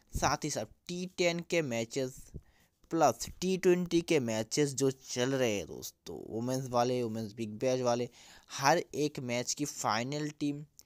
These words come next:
आपके साथ हम Telegram चैनल पर शेयर करते हैं दोस्तों। एक बार इन टीमों की परफॉर्मेंस भी आपको दिखा देते हैं। चलिए दोस्तों, ये देखिए ये एक दूसरा मैच था जो कि खेला गया था आपके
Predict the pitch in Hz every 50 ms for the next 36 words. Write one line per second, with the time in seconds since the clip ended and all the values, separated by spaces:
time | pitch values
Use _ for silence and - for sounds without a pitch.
0 | _ _ _ _ _ _ - - 110 127 131 - - _ - 143 135 - - 147
1 | 127 131 123 - - - 135 127 131 131 139 - 120 107 104 107 101 101 107 107
2 | 107 123 139 143 131 - 131 123 127 123 - - 123 117 - - - 107 101 104
3 | 101 107 - - 90 - - 87 76 80 78 - - - - - - - - _
4 | - - - - - - - _ _ _ - - 165 165 165 170 170 165 180 -
5 | _ _ _ - 123 123 123 123 127 - - 113 113 113 120 135 - - 165 165
6 | 131 123 - - 135 135 151 165 170 170 180 175 165 170 - 175 170 156 147 -
7 | - 160 147 147 147 156 147 - 156 147 - 151 147 151 151 143 147 147 - -
8 | - - _ _ - 170 143 110 80 65 - - 92 131 143 147 147 - - -
9 | 127 120 113 113 - - 147 143 139 139 131 127 - - - 143 139 - _ _
10 | _ _ _ _ _ _ _ _ _ _ _ _ _ _ _ _ _ _ _ _
11 | 113 120 127 120 - 135 - - - 123 117 123 123 127 131 131 127 120 - 135
12 | - - - 101 107 107 - _ - 113 101